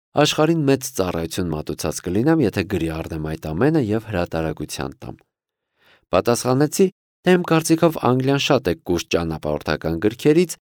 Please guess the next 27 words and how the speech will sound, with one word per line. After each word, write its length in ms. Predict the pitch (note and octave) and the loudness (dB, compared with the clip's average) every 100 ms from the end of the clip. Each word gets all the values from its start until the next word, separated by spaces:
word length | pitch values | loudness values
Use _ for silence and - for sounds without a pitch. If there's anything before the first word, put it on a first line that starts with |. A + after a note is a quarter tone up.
| _ C3+ | _ 4
որ 160 | D3 | 4
այժմ 320 | - E3 E3+ | 4 2 2
չկա 340 | E3 F3 E3 D3+ | 0 0 2 2
մի 160 | F2+ D#2+ | 2 0
պատահար, 520 | E2 D#2+ D#2 E2 D#2 | 0 0 -2 -2 0
որ 200 | E2+ E2+ | 0 -2
ընթերցողին 680 | - F2 F2 - E2 D2+ E2 - | -4 -4 -4 -2 -4 -4 -6 -6
արտասովոր 680 | D#2+ - D#2 - D2 B2 - | -10 -10 -10 -6 -2 -2 0
թվա, 280 | F3 F#3 F#3 - _ _ F3 | 2 4 2 0 _ _ 0
ուստի 260 | E3 F#3+ | 2 4
ես 220 | E3+ C3+ | 4 4
կարծում 540 | - - E2+ - D#2+ F#2+ | 0 -4 -4 -4 -4 -2
եմ, 120 | E3 F#3 _ _ _ G2 | -2 -4 _ _ _ 2
որ 120 | G#2 | 4
շատ 280 | G2 F2 G2 | 2 0 0
հեղինակներ 580 | D#2 E2 G2 - F#3+ F#3+ | 0 0 0 0 2 2
մտահոգված 720 | F3 F3 D#3+ C#3+ - F#2 - | 2 2 2 0 2 0 2
են 140 | G#2 | 0
իրենց 300 | F#2 F2+ D#2+ | 0 -2 -4
սնափառության 720 | F2 E2+ - D#2+ E2+ D#2+ F2+ | -2 -2 0 -2 -2 -2 0
և 160 | F2+ E2 | 0 0
սեփական 500 | E2+ D#2 D#2 D#2+ D#2+ | -2 0 -2 -2 -4
շահերի 440 | - D2+ D#2 D2 D2+ | -2 0 0 -2 -2
համար, 400 | G2 G2+ E2+ - _ _ _ - | -2 -2 -2 -6 _ _ _ 0
քան 180 | C#3+ A#2+ | 2 2
թե 100 | G#2+ | 0
ճշմարտության 920 | A2 - F2 E2+ - D#2 - C3+ | 0 -2 -2 -2 -2 -4 0 2